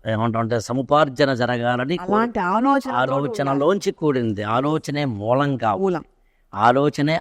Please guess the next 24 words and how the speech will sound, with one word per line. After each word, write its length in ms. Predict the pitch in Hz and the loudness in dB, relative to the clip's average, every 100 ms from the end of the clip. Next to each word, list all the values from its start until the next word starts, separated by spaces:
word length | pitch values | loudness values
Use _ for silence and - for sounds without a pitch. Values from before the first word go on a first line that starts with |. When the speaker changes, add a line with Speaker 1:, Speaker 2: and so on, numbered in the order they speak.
| 104 | -2
Speaker 1:
అసలైంది 540 | 107 127 139 143 131 | -2 0 0 0 0
కాబట్టి, 500 | 113 104 98 107 120 | 0 0 0 -4 -4
ఆ 100 | 101 | -4
ఆలోచన 640 | 104 104 120 151 147 143 | 0 2 2 2 0 2
రహస్యాలని 960 | 127 107 110 131 - 139 135 139 120 113 _ - _ - | 2 2 0 -4 0 2 2 2 0 -4 _ -20 _ -4
తెలియజెప్పినందుకు 920 | 120 131 135 127 123 123 117 117 101 92 - 113 | 0 2 4 2 0 -2 0 0 0 -2 -6 -4
thank 220 | 117 117 | -2 0
you 160 | 123 107 | 0 -2
so 420 | - - 123 135 | -4 0 2 0
much 200 | 131 135 | -2 -4
అండి. 320 | 131 147 - _ _ _ 180 | -2 -4 -8 _ _ _ 0
Speaker 2:
Thank 260 | 180 208 | 0 0
you 100 | - | -2
అండి. 160 | 180 160 | -2 -2
Thank 240 | 180 185 | -2 -4
you 100 | 196 - | -4 -4
so 140 | 165 | -2
much. 160 | 165 175 - - _ _ _ _ _ - | -2 -4 -8 -20 _ _ _ _ _ -2
Speaker 1:
ఆలోచన, 840 | 120 139 160 170 170 170 156 156 165 _ - | 2 2 2 0 0 0 0 -2 -4 _ -18
బ్రెయిన్, 600 | 113 113 131 147 156 156 - _ 123 | -8 0 2 4 2 0 -4 _ 0
ఆ 280 | 120 127 123 | 2 2 2
వాటి 280 | 117 127 120 | 0 0 0
వెనకాల 500 | 127 135 131 135 135 | 0 0 2 4 2
ఉన్న 480 | 135 135 131 127 | 0 -2 0 -2